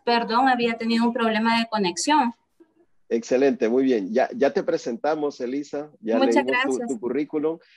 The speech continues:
Speaker 2: así de que vamos a comenzar con, eh, la participación de Rodrigo Ayala. Él va a tener un espacio de veinte minutos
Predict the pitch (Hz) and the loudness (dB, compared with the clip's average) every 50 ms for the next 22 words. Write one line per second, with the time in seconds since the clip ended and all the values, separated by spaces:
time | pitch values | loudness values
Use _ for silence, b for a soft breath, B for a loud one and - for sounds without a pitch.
0 | b b b b 117 117 - 135 127 147 143 - 135 127 131 139 151 151 - 151 | b b b b -6 -6 -4 -4 -2 -2 -2 0 0 0 0 0 -2 -6 -8 -8
1 | 131 - 139 127 120 117 117 - 135 139 143 143 - _ - 127 135 139 143 151 | -8 -6 -6 -4 -6 -6 -6 -4 -4 -4 -4 -4 -8 _ -10 -8 -6 -4 -4 -4
2 | 156 151 147 - - 123 120 120 113 113 113 117 113 - 127 117 - 123 117 - | -6 -8 -10 -10 -8 -6 -6 -6 -6 -6 -8 -8 -6 -6 -6 -6 -8 -10 -12 -12
3 | 123 107 - 113 110 - - 123 131 135 143 147 151 - - 107 110 113 113 113 | -12 -8 -8 -8 -8 -6 -4 -2 -2 0 -2 -2 -4 -8 -6 -2 0 0 0 0
4 | 110 110 107 110 127 131 139 131 131 143 147 160 170 175 151 131 113 123 123 120 | -2 -4 -2 -2 -2 0 0 0 2 2 0 0 0 -2 -4 -4 -4 -4 -4 -4
5 | 123 123 127 131 135 131 131 - - 127 131 - - 135 117 110 104 117 131 139 | -4 -4 -4 -4 -4 -6 -8 -8 -8 -8 -8 -6 -6 -4 -4 -2 -2 -2 -4 -4
6 | 135 147 139 139 143 147 151 143 - - 139 143 135 - | -4 -4 -4 -4 -4 -6 -6 -8 -10 -10 -10 -10 -10 -12